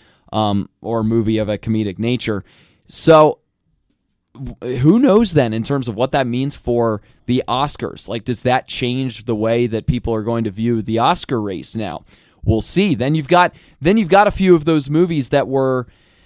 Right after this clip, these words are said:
a little bit more of, of the indie variety, and yet they, or, or that were in one case foreign, and yet they have gotten great reviews. Parasite has gotten phenomenal reviews. Um,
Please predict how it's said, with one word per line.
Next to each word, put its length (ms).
a 60
little 280
bit 140
more 260
of, 120
of 260
the 160
indie 440
variety, 720
and 180
yet 320
they, 200
or, 520
or 300
that 160
were 180
in 180
one 220
case 320
foreign, 580
and 160
yet 260
they 160
have 140
gotten 340
great 380
reviews. 360
Parasite 680
has 160
gotten 300
phenomenal 680
reviews. 580
Um, 380